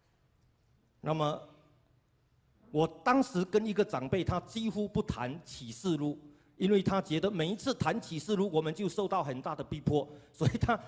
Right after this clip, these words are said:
谈三次，三次很大的逼迫，所以我们就不谈。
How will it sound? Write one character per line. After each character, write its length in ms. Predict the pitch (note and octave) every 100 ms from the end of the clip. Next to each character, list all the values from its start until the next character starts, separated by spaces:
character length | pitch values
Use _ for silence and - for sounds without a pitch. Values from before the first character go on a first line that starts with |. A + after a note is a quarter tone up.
| -
谈 240 | - D#3+
三 240 | C4+ A3+ A3+
次， 220 | - G3
三 220 | - G3+
次 120 | G#3+ G#3+
很 260 | G3 E3+ D#3
大 160 | A#3+
的 80 | F3+
逼 180 | D#3+ E3+
迫， 220 | F3+ E3 - -
所 160 | D#3
以 40 | F3+
我 120 | D#3
们 140 | D3+
就 100 | D3+
不 140 | E3+ F3+
谈。 260 | A#2 G2+